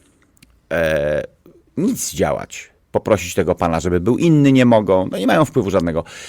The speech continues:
Władzę absolutną można tylko obalić. To jest krótki wniosek z tego przydługiego wywodu. Nie ma innej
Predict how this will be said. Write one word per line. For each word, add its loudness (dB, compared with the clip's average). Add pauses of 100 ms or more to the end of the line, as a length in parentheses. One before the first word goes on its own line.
Władzę 4
absolutną 2
można -2
tylko -4
obalić. -6 (540)
To -2
jest -2
krótki -6
wniosek -4
z -14
tego -6
przydługiego -6
wywodu. -8 (680)
Nie 6
ma 6
innej 4